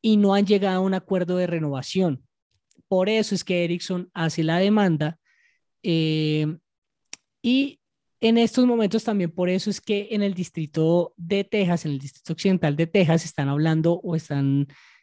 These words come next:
eh, discutiendo el desarrollo sobre estas demandas alrededor de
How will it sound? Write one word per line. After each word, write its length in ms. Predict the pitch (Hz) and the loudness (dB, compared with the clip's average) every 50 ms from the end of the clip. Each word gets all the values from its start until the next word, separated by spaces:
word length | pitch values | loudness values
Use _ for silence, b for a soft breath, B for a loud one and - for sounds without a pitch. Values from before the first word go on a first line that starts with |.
| b - | b -6
eh, 300 | 160 165 165 160 - - _ | -4 -2 -2 -4 -6 -10 _
discutiendo 880 | - 170 208 220 - - 233 220 214 - 208 190 170 165 165 165 160 b b b b b b b b b _ _ _ _ _ _ - | -2 0 2 2 2 0 -4 -4 -2 -2 0 0 0 0 0 -2 -4 b b b b b b b b b _ _ _ _ _ _ -4
el 180 | 196 208 208 190 | -4 -2 -2 0
desarrollo 580 | 214 208 - 214 202 202 220 214 190 180 180 | 0 0 0 0 0 0 2 0 2 0 -2
sobre 320 | - - 170 160 165 165 180 | -2 -2 -2 -2 -2 -2 -4
estas 220 | 175 - 226 208 | -4 -6 -4 -4
demandas 380 | 220 208 196 208 226 240 - 233 | -2 -2 -2 -2 -4 -4 -4 -4
alrededor 500 | 202 196 185 175 165 160 160 156 151 151 | -4 -2 -2 -2 0 0 0 -2 -4 -6
de 300 | 156 185 190 190 208 | -6 -6 -6 -6 -8